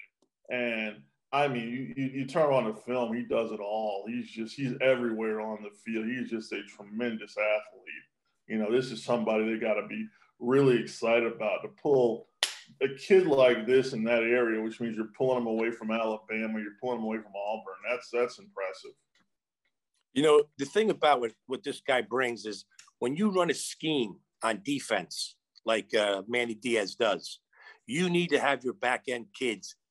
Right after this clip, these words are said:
Speaker 2: dynamite. 'Cause a lot of times you're gonna be left on an island 'cause you wanna get tackles for loss. You wanna put pressure on the quarterback. So the guys behind you gotta be able to play dynamic football. And he's one of those guys. You know, when you watch him on film, he's a flat out playmaker.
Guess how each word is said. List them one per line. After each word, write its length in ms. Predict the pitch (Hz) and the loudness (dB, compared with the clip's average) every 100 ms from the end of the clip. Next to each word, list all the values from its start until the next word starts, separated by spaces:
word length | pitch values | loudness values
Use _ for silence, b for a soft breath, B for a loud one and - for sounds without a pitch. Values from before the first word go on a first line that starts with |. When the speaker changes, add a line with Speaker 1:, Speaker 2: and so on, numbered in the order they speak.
| _ | _
Speaker 2:
dynamite. 440 | - 117 104 95 - _ _ _ | 0 0 0 -4 -4 _ _ _
'Cause 120 | - 135 | -6 -2
a 40 | |
lot 200 | 147 165 | 0 0
of 80 | 156 | 0
times 280 | 156 143 135 | -2 -2 -4
you're 60 | |
gonna 140 | 131 117 | -8 -6
be 100 | 120 | -2
left 260 | 127 - | -2 0
on 120 | 123 | -2
an 60 | 113 | 0
island 360 | 117 120 113 101 | 0 0 -2 -8
'cause 120 | 98 | -6
you 80 | 156 | 0
wanna 260 | 147 135 - B B - | 2 0 -4 B B -4
get 220 | 151 - | -2 -2
tackles 440 | 143 139 - 123 | -4 -4 -6 -8
for 160 | - 123 | -4 0
loss. 360 | 120 107 - | 2 0 -2
You 80 | 147 | -4
wanna 160 | 147 143 | -2 -2
put 240 | - 139 | -4 -8
pressure 340 | - 139 - 135 | -2 -2 0 -2
on 60 | |
the 60 | 127 | -2
quarterback. 520 | - 131 113 107 92 B B | -4 -4 0 -2 -2 B B
So 120 | - | -2
the 80 | 135 | -2
guys 340 | 120 156 190 | 0 0 0
behind 500 | - 151 - 165 165 120 | -2 -8 -4 -2 -4 -4
you 40 | |
gotta 220 | 135 131 | -4 -2
be 100 | 127 | -2
able 140 | 127 110 | -4 -4
to 80 | - | -6
play 140 | 127 | -6
dynamic 460 | 110 110 120 117 - | -2 -2 -2 -4 -4
football. 380 | 117 - 80 - B B B | -6 -4 -10 -10 B B B
And 100 | 110 | -4
he's 220 | 160 165 | -2 -2
one 140 | 156 151 | 2 2
of 80 | |
those 180 | 135 120 | 2 0
guys. 400 | - 120 110 101 | 0 0 0 -2
You 60 | 120 | -6
know, 80 | 139 | -4
when 160 | 147 | -6
you 80 | 156 | -6
watch 280 | 151 165 - | -2 -2 -2
him 120 | 147 | -4
on 80 | 131 | -4
film, 260 | - 147 | -4 -6
he's 160 | 123 - | -4 -6
a 60 | - | -8
flat 320 | - 147 131 | -2 0 0
out 140 | 113 - | -4 -4
playmaker. 520 | 135 120 107 - | -4 -2 -6 -6